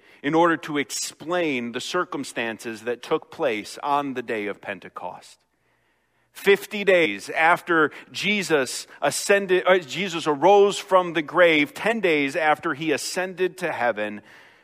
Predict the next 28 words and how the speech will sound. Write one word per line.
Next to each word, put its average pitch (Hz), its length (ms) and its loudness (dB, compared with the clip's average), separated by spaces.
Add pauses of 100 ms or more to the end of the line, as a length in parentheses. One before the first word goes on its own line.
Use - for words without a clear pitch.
just 196 520 4
as 175 300 2
he 175 120 -2
had 170 160 -4
promised, 117 600 0
on 175 280 4
the 156 80 2
feast - 480 -8
of 123 140 -8
Pentecost, 127 760 -2
the 143 120 -4
Holy 175 340 0
Spirit 151 560 -4
came. 98 460 -10 (480)
And 160 120 4
as 180 160 4
described 196 720 6
in 185 120 4
Acts 180 340 0
chapter 185 480 2
two, 190 320 0
it 190 120 6
was 180 520 6
poured 196 360 4
out 196 300 8
on 160 240 4
the 139 80 -2
disciples, 196 960 -2